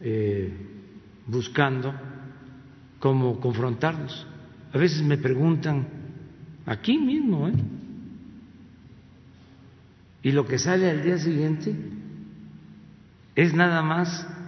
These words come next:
todo aquello que pueda significar un cuestionamiento o generar una polémica. Y luego,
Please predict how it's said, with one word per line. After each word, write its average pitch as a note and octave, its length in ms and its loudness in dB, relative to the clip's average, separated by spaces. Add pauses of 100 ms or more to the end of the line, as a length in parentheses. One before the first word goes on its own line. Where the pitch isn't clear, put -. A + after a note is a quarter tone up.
(120)
todo F3 260 4
aquello D#3+ 520 -2 (1040)
que B2+ 100 -2
pueda D3 300 2
significar A#2+ 680 0 (920)
un C#3 100 4
cuestionamiento A2 800 0 (580)
o C#3 80 4
generar D#3 440 4
una F3+ 240 2
polémica. D3+ 600 2 (1200)
Y D#3 120 6
luego, G#3 340 8